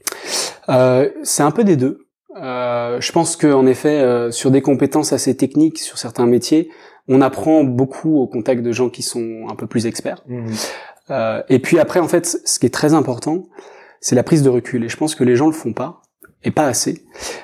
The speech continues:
Speaker 1: Et parce qu'on, on, on prend pas le temps de le faire, mais c'est super important. C'est parfois de se poser. Euh, moi, je le fais tous les quatre ans. J'ai remarqué ça, mais ça peut être plus souvent. C'est de se poser, de savoir qu'est-ce qu'on a appris, euh, qu'est-ce qu'on aime, sur quoi on est bon.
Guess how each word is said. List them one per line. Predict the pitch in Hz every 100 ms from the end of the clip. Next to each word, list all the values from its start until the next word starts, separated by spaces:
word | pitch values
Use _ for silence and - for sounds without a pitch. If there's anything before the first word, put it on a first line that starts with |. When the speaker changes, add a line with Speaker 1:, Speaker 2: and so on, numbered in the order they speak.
| - -
Speaker 1:
Et | 143
parce | 127 113
qu'on, | -
on, | 139 127 123 135 120 127 123
on | 120
prend | -
pas | 131 123
le |
temps | 123 156
de |
le | 131
faire, | 120 156
mais | 143
c'est | 117 113
super | - 135 131
important. | 123 120 113 160 170 -
C'est | - 139 -
parfois | 143 185
de | 170
se | 151
poser. | 135 123 123 156
Euh, | 131 113 - - -
moi, | 120 120
je | 135
le | 147
fais | 151
tous | -
les | 131
quatre | 127 123 143
ans. | 170 _
J'ai | 127 113
remarqué | 117 110 113
ça, | - 147
mais | 123 113 - - -
ça | -
peut | -
être | 135 135 - _ _ -
plus | - 139
souvent. | 123 127 131
C'est | 180 143
de | -
se | 135
poser, | 143 123 139
de |
savoir | 139 131 127
qu'est-ce | - -
qu'on | 139
a | 131
appris, | 123 139 143 _ _ _ _ _ _ 113
euh, | 110
qu'est-ce | 131 -
qu'on | 131
aime, | 123 147 156 - _ -
sur | - -
quoi | 147
on | 135
est | 127
bon. | 120 170